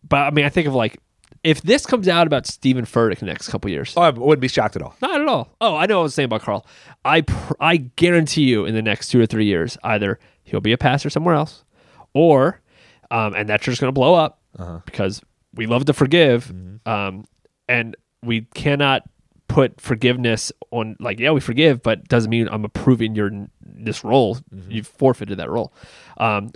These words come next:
Speaker 1: or he'll work with, like, movies.
Speaker 2: Yeah.
Speaker 1: I, I could see him being, like, some kind of producer or director with all of his celebrity.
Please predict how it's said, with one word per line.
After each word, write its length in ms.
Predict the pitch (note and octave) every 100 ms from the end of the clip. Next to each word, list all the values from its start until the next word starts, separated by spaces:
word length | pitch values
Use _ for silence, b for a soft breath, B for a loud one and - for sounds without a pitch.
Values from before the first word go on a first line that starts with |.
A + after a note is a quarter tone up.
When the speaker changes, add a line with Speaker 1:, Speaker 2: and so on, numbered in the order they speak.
| -
Speaker 1:
or 240 | E3+ D#3
he'll 340 | C#3+ C3+ B2 A2+
work 340 | A2+ A2 - -
with, 220 | G#2 F#2+
like, 240 | G2 - - _ _ _ _
movies. 460 | - G2 D#2 B1+ - _ _ _ _
Speaker 2:
Yeah. 160 | F#2 B2
Speaker 1:
I, 100 | A#2 - C3
I 40 |
could 140 | C#3
see 220 | C3 E3 C#3+
him 140 | C3+
being, 220 | B2+ B2
like, 280 | A#2 G#2+ G2+ b b b b
some 240 | - - A#2
kind 200 | C#3 A#2+
of 60 |
producer 520 | A#2 G2+ G#2+ - G2+ F2
or 40 |
director 440 | F#2+ G2 F#2 - F#2+
with 100 | F2+
all 120 | F2
of 40 | -
his 120 | -
celebrity. 480 | - F2+ C#2+ D2+